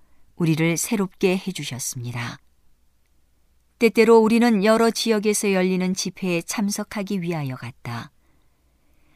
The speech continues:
나의 남편은 설교하고 서적들을 팔고 문서의 보급을 확장하기 위하여 노력했다. 우리는 개인적 교통수단을 이용하여 여행했으므로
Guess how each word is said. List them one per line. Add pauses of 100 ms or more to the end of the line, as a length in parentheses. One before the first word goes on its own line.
(140)
나의
남편은
설교하고
서적들을
팔고 (720)
문서의
보급을
확장하기
위하여
노력했다. (1120)
우리는
개인적
교통수단을
이용하여
여행했으므로